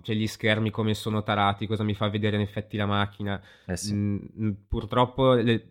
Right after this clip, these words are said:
Speaker 1: non si possono fare affidamenti su a que-, quello che ho visto io in effetti. Però da quello che sembra comunque un passo indietro assolutamente non ce n'è.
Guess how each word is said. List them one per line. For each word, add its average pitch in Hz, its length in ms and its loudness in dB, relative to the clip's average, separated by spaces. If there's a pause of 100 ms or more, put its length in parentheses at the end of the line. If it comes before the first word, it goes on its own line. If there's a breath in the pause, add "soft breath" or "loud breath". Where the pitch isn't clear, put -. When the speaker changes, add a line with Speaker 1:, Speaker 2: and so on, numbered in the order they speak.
Speaker 1:
non 110 140 2
si 107 200 -6
possono 117 320 -2
fare 110 260 4
affidamenti 104 640 0
su - 140 -10 (260)
a 101 80 -4
que-, 92 180 -10
quello 107 200 0
che - 80 -2
ho 107 40 2
visto 104 300 -2
io 104 160 4
in 92 120 0
effetti. 92 540 -6 (360 soft breath)
Però 131 600 6
da 127 140 2
quello 147 220 4
che 143 120 2
sembra 123 1040 4 (480 loud breath)
comunque 120 920 2
un 113 200 -4
passo 127 260 0
indietro 127 420 4
assolutamente 110 680 -2
non 104 140 2
ce 98 160 -2
n'è. 95 300 -2